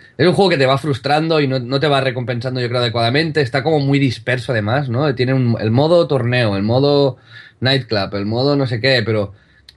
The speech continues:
todo muy disconexo. No, no te hace crear un personaje para que puedas jugar a todos como con ese tío y que te identifiques un poquito con,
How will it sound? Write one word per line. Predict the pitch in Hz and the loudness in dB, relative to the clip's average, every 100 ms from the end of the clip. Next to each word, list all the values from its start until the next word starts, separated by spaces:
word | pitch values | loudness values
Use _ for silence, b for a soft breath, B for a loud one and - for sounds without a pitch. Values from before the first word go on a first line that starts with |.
| - | -2
todo | 127 | 2
muy | 139 143 | 4 4
disconexo. | 131 120 113 113 147 - 139 135 | 2 -2 -4 -2 -4 -2 0 2
No, | 131 123 | 0 0
no | 131 | 0
te | 127 | 0
hace | 139 151 | -2 -2
crear | 131 131 | -2 -2
un | 123 | -2
personaje | 120 123 127 127 123 | -4 -4 -2 -2 -2
para | 120 113 | 0 0
que | 113 | 0
puedas | 120 123 120 - | 0 2 0 -2
jugar | - 117 120 | -4 0 2
a | 110 113 | 0 0
todos | 117 117 113 110 | 0 0 0 -2
como | 110 113 107 104 104 95 - _ - - | -4 -4 0 0 0 -4 -8 _ -20 -4
con | 117 | 0
ese | 117 117 | 2 0
tío | 117 127 120 110 | 2 4 6 4
y | |
que | 110 104 | 4 2
te | 107 | 2
identifiques | 107 104 113 113 | 0 -2 0 2
un | 107 | 0
poquito | 104 113 107 | 0 0 0
con, | 101 104 98 98 92 | 0 0 0 -2 -4